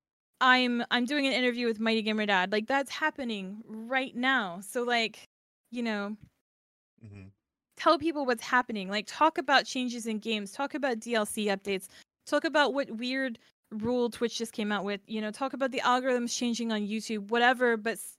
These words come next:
Speaker 1: it's really about now and what's going on. Whereas, like,
Speaker 2: Yeah.
Speaker 1: Instagram, Instagram is more like a platform for getting to know you on a humanized level, on a personal level, on a, I'm a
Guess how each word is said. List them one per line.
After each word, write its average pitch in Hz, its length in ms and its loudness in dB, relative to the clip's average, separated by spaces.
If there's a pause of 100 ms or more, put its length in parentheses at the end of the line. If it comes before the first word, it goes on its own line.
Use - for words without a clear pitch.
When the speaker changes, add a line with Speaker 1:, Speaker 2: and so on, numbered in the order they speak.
Speaker 1:
it's 226 180 -4
really 285 300 -2
about 233 240 -2
now 196 540 -2 (340)
and 226 120 0
what's 226 180 -2
going 214 200 -2
on. 190 240 0
Whereas, 247 300 4
like, 240 100 -2
Speaker 2:
Yeah. - 100 -8
Speaker 1:
Instagram, 240 840 -2 (580)
Instagram 294 380 -2
is 262 160 -6
more 240 220 2
like 226 220 2
a 214 360 0
platform 226 480 0
for 214 440 2
getting 247 360 -4
to 262 160 -4
know 233 240 -2
you 262 480 0 (100)
on 226 160 4
a 214 200 0
humanized 233 640 -4
level, 240 500 -2
on 214 160 -2
a 202 80 -4
personal 226 480 -6
level, 226 480 0
on 208 160 0
a, 202 180 0
I'm 220 480 0 (220)
a 208 240 0